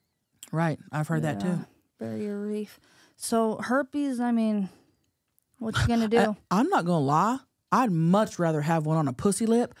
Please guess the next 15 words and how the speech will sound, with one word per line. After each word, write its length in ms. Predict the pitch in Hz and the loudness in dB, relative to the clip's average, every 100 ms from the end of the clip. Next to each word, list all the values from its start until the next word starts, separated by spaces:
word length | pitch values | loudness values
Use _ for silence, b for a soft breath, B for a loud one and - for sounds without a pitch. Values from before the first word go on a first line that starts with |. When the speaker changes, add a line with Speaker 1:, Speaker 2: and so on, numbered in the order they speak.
| b | b
Speaker 1:
than 140 | 175 170 | 0 2
my 140 | 147 | 0
fucking 360 | - 185 147 143 | 0 0 0 2
mouth 280 | 156 147 | 2 2
lip. 280 | 123 127 - - _ _ _ | -2 -6 -8 -14 _ _ _
Speaker 2:
'Cause 220 | 240 220 | -4 -2
it's 160 | 202 - | -6 -6
hidden, 400 | 208 196 208 196 | -6 -4 -6 -8
covered. 380 | - 202 208 208 - _ _ | -6 -4 -4 -8 -10 _ _
Speaker 1:
You 140 | - 254 | 2 4
got, 220 | 349 339 - _ 226 | 4 0 -4 _ 0
dude, 220 | 311 220 | 2 4
I've 120 | 247 | 2
been 140 | 294 | 2
getting, 240 | 247 226 | 2 2